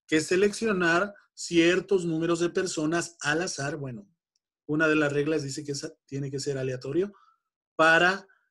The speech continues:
ya lo vamos a ver más adelante, ah, con detenimiento, y ese más o menos tiene que ser aproximadamente un cinco por ciento, y a ese cinco por ciento de estudiantes, pues les voy a aplicar el estudio,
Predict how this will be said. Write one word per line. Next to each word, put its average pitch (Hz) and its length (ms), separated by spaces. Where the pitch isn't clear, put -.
ya 143 180
lo 147 100
vamos 151 280
a 147 60
ver 151 120
más 151 220
adelante, 147 600
ah, 127 320
con 131 120
detenimiento, 139 760
y 180 180
ese 190 200
más 180 220
o 175 60
menos 175 280
tiene 165 200
que 156 80
ser 165 120
aproximadamente 147 840
un 139 80
cinco 151 280
por 170 160
ciento, 170 500
y 151 100
a 151 120
ese 170 200
cinco 185 380
por 156 160
ciento 151 340
de 135 80
estudiantes, 160 760
pues 170 300
les 143 160
voy 151 160
a 160 40
aplicar 151 380
el 143 100
estudio, 113 400